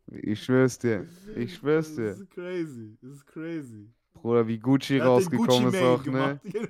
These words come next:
Speaker 2: Ich wollte grad
Speaker 1: Der hat
Speaker 2: sagen, er
Speaker 1: den
Speaker 2: hat den
Speaker 1: Gucci
Speaker 2: Gucci
Speaker 1: Mane
Speaker 2: Mane
Speaker 1: gemacht,
Speaker 2: gemacht,
Speaker 1: Alter.
Speaker 2: Alter. Das ist
Speaker 1: Aber ja,
Speaker 2: crazy,
Speaker 1: es ist,
Speaker 2: auf jeden
Speaker 1: besser
Speaker 2: Fall.
Speaker 1: kannst nicht machen. Besser kannst nicht machen.
Speaker 2: Voll, voll, voll.
Speaker 1: Ähm, also
Speaker 2: Ähm, ja, voll. Was
Speaker 1: Ja,
Speaker 2: wolltest du grad
Speaker 1: großes
Speaker 2: sagen?
Speaker 1: ich w-,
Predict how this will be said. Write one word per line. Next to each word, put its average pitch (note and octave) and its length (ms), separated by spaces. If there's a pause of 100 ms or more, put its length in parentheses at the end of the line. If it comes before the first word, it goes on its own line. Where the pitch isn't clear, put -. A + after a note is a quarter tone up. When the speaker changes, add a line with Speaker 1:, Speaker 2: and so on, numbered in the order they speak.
Speaker 2:
Ich G3+ 80
wollte A3+ 280
grad A3 200
Speaker 1:
Der A3 160
hat A2 60
Speaker 2:
sagen, G#2+ 80
er A#2 60
Speaker 1:
den - 20
Speaker 2:
hat G#2+ 100
den B2 140
Speaker 1:
Gucci - 0
Speaker 2:
Gucci A#2 320
Speaker 1:
Mane G#2+ 100
Speaker 2:
Mane G2+ 220
Speaker 1:
gemacht, A#2 200
Speaker 2:
gemacht, - 0
Speaker 1:
Alter. E2 360
Speaker 2:
Alter. A2+ 380 (680)
Das E3+ 120
ist - 180 (100)
Speaker 1:
Aber D3 260
ja, F#3+ 120
Speaker 2:
crazy, - 20
Speaker 1:
es E3 100
ist, B2 100
Speaker 2:
auf A#2 60
jeden - 180
Speaker 1:
besser D3 300
Speaker 2:
Fall. - 0
Speaker 1:
kannst - 320
nicht D3 120
machen. E3 360 (100)
Besser B2 300
kannst A#2+ 320
nicht A2+ 140
machen. A2 320 (680)
Speaker 2:
Voll, C3 400 (140)
voll, A2+ 320 (100)
voll. G#2+ 320 (580)
Speaker 1:
Ähm, A2 580
also A#2 280
Speaker 2:
Ähm, C3 200 (360)
ja, D3+ 200
voll. C3+ 360 (600)
Was C#3 160
Speaker 1:
Ja, - 20
Speaker 2:
wolltest G#2+ 200
du - 40
grad C3 180
Speaker 1:
großes - 20
Speaker 2:
sagen? F3+ 300 (460)
Speaker 1:
ich - 300
w-, - 40